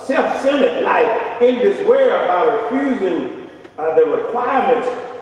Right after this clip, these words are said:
uh, or the prerequisites of Christ, you are destined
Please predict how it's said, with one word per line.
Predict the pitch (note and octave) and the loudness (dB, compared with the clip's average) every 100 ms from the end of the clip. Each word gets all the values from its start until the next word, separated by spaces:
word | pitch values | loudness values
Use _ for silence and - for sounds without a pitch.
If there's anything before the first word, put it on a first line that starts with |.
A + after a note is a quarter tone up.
| - | -8
uh, | C3 C3 - | -4 -2 0
or | F#3+ E3+ | 2 2
the | - - | 2 0
prerequisites | D#4 - D#3+ - - - - D3+ - - | 0 0 2 0 0 -2 -2 -6 -8 -8
of | D3 - - | -6 -6 -8
Christ, | - - - C4 - - - - - - _ _ _ - | -6 -2 0 -2 -6 -12 -16 -20 -20 -20 _ _ _ -10
you | B3+ B4 | -4 2
are | E3 E3 - - - - | 2 2 0 -4 -6 -4
destined | - - - - - - - | -4 -4 -6 -8 -10 -10 -12